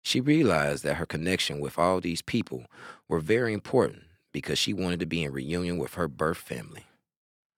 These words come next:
I was still on the fence about all of this being a good idea, but me being in my feelings wasn't going to help her. After all, if this was important to her, then it was important to me.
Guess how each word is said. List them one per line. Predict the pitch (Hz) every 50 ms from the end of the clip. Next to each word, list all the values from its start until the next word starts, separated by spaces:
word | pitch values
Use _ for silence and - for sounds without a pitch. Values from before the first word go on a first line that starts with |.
| _ _ _ _ _ _ _ _ _ _ -
I | - 123
was | 123 92 -
still | - - - 135 135 120
on | 95 85
the | 82 78
fence | - - 107 98 82 - -
about | - 64 69 67 67 73
all | 78 76 76
of | 73
this | 69 78 76 -
being | 82 82 78 73 65 57
a | 53 53 - 65
good | - 90 82 71
idea, | 73 69 65 67 69 80 90 82 58 52 50 50 - - _ _ _ _ _ _ _ _ _ _ _ _ _ -
but | 82 80 92 87
me | 90 98 117 127 143
being | 135 110 110 101 98 98
in | 90
my | 87 90 90 95
feelings | 101 - - - 113 85 69 65 64 65 - - -
wasn't | - 73 76 73 78 69 67
going | 73 78 78 78 78
to | 76
help | 80 82 73 69 - -
her. | - - - _ _ _ _ _ _ _ _ _ _ _ - -
After | - - 113 101 - - 101 101
all, | 101 113 127 123 78 - - - _ - - - _ _ _ _ _ _ _
if | - 80 73
this | - 95 95 -
was | 92 90 87
important | - 82 82 - 101 90 90 87 82
to | 90 85
her, | 87 101 104 110 113 - _ _ _ _ _ _ _ _ _ _ _
then | - 80 80
it | 80 76
was | 76 76 - -
important | 58 - - 80 80 80 - 87 -
to | - 82
me. | 76 69 - -